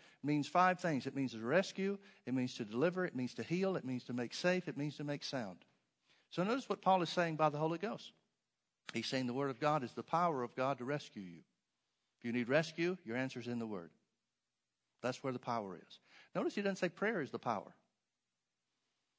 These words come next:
And too many Christians want to pray and try to leave it up to God, and, and, and whatever God does, I guess that must be his will. And very seldom do they ever get any answers.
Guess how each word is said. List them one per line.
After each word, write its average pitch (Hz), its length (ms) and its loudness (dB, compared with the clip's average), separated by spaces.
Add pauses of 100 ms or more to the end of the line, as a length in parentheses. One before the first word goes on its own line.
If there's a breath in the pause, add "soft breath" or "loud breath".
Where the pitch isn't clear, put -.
(320)
And 165 120 -2
too 208 100 4
many 185 140 2
Christians 175 360 -2
want 165 120 -2
to 151 80 -6
pray 165 180 4
and 156 80 0
try 165 140 2
to 160 60 2
leave 160 180 2
it 156 60 0
up 151 120 0
to 135 60 -12
God, 170 320 8
and, 143 220 -2
and, 131 200 0
and 117 200 -2
whatever 151 280 4
God 165 260 6
does, 165 260 4
I 139 80 2
guess 135 200 -2
that 139 140 0
must 147 180 -4
be 156 120 0
his 156 140 -2
will. 160 280 -2 (1400)
And 101 80 -10
very 117 180 0
seldom 127 360 0
do 117 80 -4
they 117 120 0
ever 117 160 -2
get 113 140 -4
any 113 140 -4
answers. - 460 -8